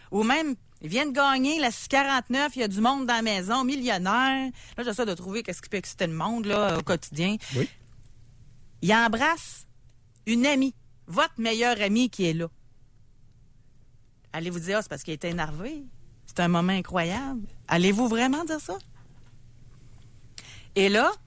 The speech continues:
Speaker 1: ce que j'ai trouvé, c'est que embrasser, est-ce tromper ? Les gestes considérés comme de l'infidélité pour les gens, ça,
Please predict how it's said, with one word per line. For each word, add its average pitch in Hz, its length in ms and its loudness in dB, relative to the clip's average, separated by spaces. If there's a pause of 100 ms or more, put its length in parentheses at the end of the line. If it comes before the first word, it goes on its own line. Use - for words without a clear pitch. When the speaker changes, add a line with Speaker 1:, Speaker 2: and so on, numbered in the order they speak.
(680)
Speaker 1:
ce - 100 -14
que 180 120 -2
j'ai 226 200 0
trouvé, 214 420 -4 (460)
c'est - 240 -2
que 202 140 0 (180)
embrasser, 262 600 2 (200)
est-ce 285 180 -4
tromper ? 214 500 -4 (1500)
Les 190 200 2
gestes 240 320 0
considérés 254 640 0
comme 196 200 0
de 185 100 2
l'infidélité 240 920 0
pour 185 200 -4
les 175 160 0
gens, 202 180 2
ça, 240 140 -2